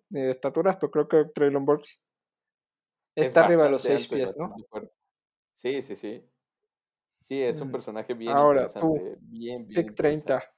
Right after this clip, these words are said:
Speaker 2: Vamos, vamos con la segunda.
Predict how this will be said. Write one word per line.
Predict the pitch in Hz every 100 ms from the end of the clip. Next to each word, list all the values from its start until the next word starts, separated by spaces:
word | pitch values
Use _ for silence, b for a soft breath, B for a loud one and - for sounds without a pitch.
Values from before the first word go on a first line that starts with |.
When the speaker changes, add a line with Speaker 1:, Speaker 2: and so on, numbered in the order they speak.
| _ _ _ _ _ -
Speaker 2:
Vamos, | 175 175
vamos | 151 185 -
con | 131
la | 120
segunda. | - 127 175 185 175 185 240 -